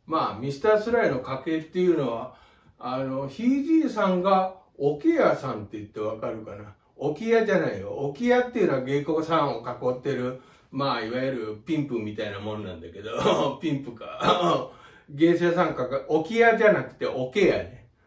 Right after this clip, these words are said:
桶屋さんって言って、桶、樽を作る。ひいじいさんは樽を作ってる人だったんだ。で、ま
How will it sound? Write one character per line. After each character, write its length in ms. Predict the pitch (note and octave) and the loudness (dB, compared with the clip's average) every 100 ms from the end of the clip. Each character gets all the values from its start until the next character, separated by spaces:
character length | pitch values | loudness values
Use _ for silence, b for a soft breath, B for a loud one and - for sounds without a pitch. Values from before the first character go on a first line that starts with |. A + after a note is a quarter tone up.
| _ | _
桶 280 | - B2 - | -8 -2 6
屋 160 | G#3 - | 6 6
さ 120 | A#2+ | 0
ん 20 | |
っ 40 | A2 | -8
て 40 | G2+ | -10
言 100 | G#2 | -8
っ 20 | |
て、 80 | C3 | -2
桶、 380 | F3+ A3 F3 - | 2 2 2 -2
樽 380 | - F#3 B3+ | 0 2 4
を 160 | B3 - | 4 2
作 180 | - B2 | -2 -8
る。 300 | G#2+ G#2+ - b b b _ | -6 -8 -12 b b b _
ひ 240 | - D3 | -8 -6
い 40 | C#3+ | -4
じ 140 | C3+ | -6
い 20 | |
さ 160 | A#2 A2+ | -8 -8
ん 60 | G2 | -10
は 80 | |
樽 300 | G#2 D#3+ G3+ | -6 -2 2
を 140 | A3 - | 2 0
作 200 | - G#2+ | -4 -12
っ 20 | |
て 120 | - | -12
る 140 | - G#2+ | -12 -12
人 200 | G#2+ G#2 | -12 -14
だ 80 | F2 | -14
っ 80 | E2+ | -18
た 140 | - | -20
ん 140 | F#2 | -20
だ。 140 | F#2+ - _ b b b b | -20 -20 _ b b b b
で、 160 | - D#3 | -6 -2
ま 540 | D#3+ D#3 - F#2 F#2 | 0 0 -2 -6 -12